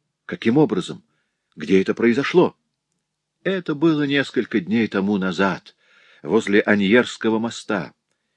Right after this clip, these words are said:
Есть такой остров, остров Черпальщика. Там некий Марсиаль утопил ее в лодке с подъемным люком. Тебе достаточно этих подробностей.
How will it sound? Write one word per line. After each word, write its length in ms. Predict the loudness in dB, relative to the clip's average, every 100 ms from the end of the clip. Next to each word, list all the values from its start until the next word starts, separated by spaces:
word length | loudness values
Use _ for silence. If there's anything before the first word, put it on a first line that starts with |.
| -8
Есть 500 | 0 0 -2 -10 -8
такой 300 | -2 0 2
остров, 640 | 2 2 0 -8 -8 _ _ _ _
остров 480 | 0 0 0 -4 -4
Черпальщика. 1040 | 2 4 4 2 -6 -6 -10 -12 -12 -14 -14 -18 0
Там 200 | 0 2
некий 420 | 0 2 2 2
Марсиаль 600 | 2 0 -2 0 2 2
утопил 520 | 0 0 0 0 2 4
ее 160 | 4
в 60 | 4
лодке 460 | 2 2 0 -6 -6 -18
с 160 | -18 -2
подъемным 580 | 0 2 4 2 2 2
люком. 460 | 4 2 -2 -10 -10 -20 _ _
Тебе 380 | -6 2 2
достаточно 760 | 2 -2 -4 -6 -6 -6 -10 -10
этих 400 | -8 -8 -8 -8
подробностей. 880 | -6 -2 0 0 -2 -8 -8 -8